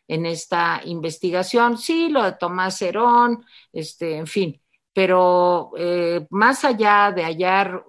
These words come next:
eh, un desvío de fondos, están hablando de mil millones de pesos, del horror de la tortura, que lo vimos todo, eh, todos en cadena nacional.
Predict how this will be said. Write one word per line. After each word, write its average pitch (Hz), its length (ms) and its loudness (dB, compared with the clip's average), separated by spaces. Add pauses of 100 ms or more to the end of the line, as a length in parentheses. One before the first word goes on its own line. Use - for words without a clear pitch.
eh, 160 180 -2
un 180 300 -2
desvío 185 640 -2
de 147 140 -6
fondos, 202 600 0
están 180 240 -4
hablando 170 420 -4
de 147 120 -6
mil 165 240 -8
millones 156 560 -6
de 135 100 -8
pesos, 202 640 -2 (260)
del 160 240 -2
horror 185 580 4
de 165 120 0
la 151 340 -4
tortura, 214 720 2
que 156 80 -6
lo 151 160 -6
vimos 170 420 -8
todo, 170 380 -2
eh, 143 320 -8
todos 180 380 -2
en 135 100 -8
cadena 160 460 -6
nacional. 165 680 -4